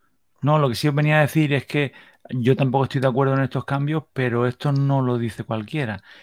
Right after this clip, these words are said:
Esto parece que está respaldado por Ross Young. ¿Sabéis, Ross Young, cuál es el tercer apellido, no?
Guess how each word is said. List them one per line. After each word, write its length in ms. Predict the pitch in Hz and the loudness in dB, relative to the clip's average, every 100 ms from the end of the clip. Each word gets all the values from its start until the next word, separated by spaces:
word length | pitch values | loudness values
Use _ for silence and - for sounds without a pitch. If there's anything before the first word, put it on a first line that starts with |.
| _ | _
Esto 240 | 123 - 127 | -14 -10 -8
parece 260 | 135 131 | -8 -8
que 80 | 131 | -10
está 180 | - 127 | -8 -6
respaldado 720 | 131 - 123 117 117 127 135 | -6 -8 -6 -6 -4 -6 -8
por 340 | 120 117 110 95 | -6 -6 -6 -4
Ross 220 | 110 104 | -4 -4
Young. 320 | 98 131 120 95 - - - - | -2 -2 -2 -4 -16 -20 -20 -18
¿Sabéis, 800 | - 110 107 127 131 127 123 | -10 -4 0 2 2 2 0
Ross 200 | 107 127 107 | 0 -2 0
Young, 320 | 123 123 123 | 2 2 2
cuál 180 | 120 120 | 0 0
es 40 | |
el 120 | 117 | -2
tercer 320 | 110 117 123 120 | -2 -4 -4 -4
apellido, 460 | 117 123 139 101 | -4 -6 -6 -4
no? 180 | 98 123 | -4 -6